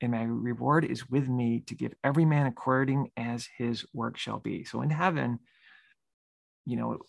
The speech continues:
I, I think I've mentioned this before, when I was thinking about becoming a preacher five, six years ago, I had a dream, and it was a heavenly dream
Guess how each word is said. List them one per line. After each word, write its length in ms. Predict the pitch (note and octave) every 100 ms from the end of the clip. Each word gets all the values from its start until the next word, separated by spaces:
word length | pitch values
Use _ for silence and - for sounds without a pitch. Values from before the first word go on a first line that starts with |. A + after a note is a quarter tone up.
| -
I, 140 | A2+ -
I 40 |
think 160 | - C3
I've 120 | A#2
mentioned 220 | B2+ A#2
this 80 | A2+
before, 460 | B2+ - D#3 C3+ A#2
when 160 | B2
I 80 | A#2+
was 180 | A#2 -
thinking 220 | - A#2+
about 160 | A#2+ -
becoming 320 | - A#2 A2+
a 40 |
preacher 680 | A2+ - C#3+ - A2 A2+ - _ -
five, 180 | - A2+
six 240 | - - D#3
years 160 | D#3
ago, 400 | A#2 A#2 A2+ A#2+ _ - - - _ _
I 80 | C3
had 80 | B2+
a 80 | A#2
dream, 720 | - B2 C3+ C3 A#2+ A2+ - _ _ -
and 80 | A#2
it 60 | -
was 100 | A#2+
a 60 |
heavenly 420 | - C3+ C3+ A#2+
dream 540 | A#2+ A#2 A2+ A2 A2